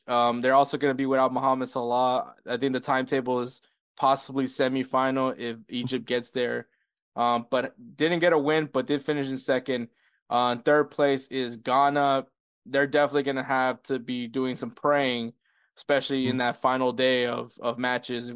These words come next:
Speaker 1: of the group stages, for them to get a shot in the next round.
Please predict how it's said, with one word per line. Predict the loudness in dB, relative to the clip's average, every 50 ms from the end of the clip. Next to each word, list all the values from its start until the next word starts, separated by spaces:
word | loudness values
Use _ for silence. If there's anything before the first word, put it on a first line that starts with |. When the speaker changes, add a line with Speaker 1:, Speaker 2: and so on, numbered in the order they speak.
| -8
Speaker 1:
of | -8 -8 -6
the | -4
group | -4 -4 -4
stages, | -2 -2 -2 -2 -2 -6 -10 -10 -12 _ _ _ _ _ _ _
for | _ -4
them | -4 -2 -4
to | -2 -2
get | -2 -2 -2
a |
shot | -2 -2 0 0 0 0
in | -2 -4
the | -4 -4
next | -4 -4 -6 -6 -6
round. | -4 -2 -2 -4 -4